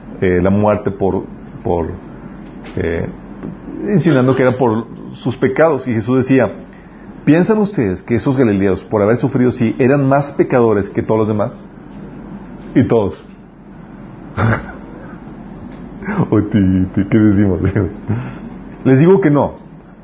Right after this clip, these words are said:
De la misma manera, todos ustedes perecerán a menos que se arrepientan. Imagínate. Era como que, "Voy,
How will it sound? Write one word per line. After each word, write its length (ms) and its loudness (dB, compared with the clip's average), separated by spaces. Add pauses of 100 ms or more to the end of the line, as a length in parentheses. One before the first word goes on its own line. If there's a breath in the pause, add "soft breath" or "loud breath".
(120)
De 80 4
la 80 6
misma 200 6
manera, 360 2 (180)
todos 420 4
ustedes 420 0
perecerán 720 0
a 80 0
menos 280 2
que 80 -2
se 80 -2
arrepientan. 500 0 (200)
Imagínate. 880 0 (300)
Era 160 4
como 160 0
que, 80 -2
"Voy, 260 -6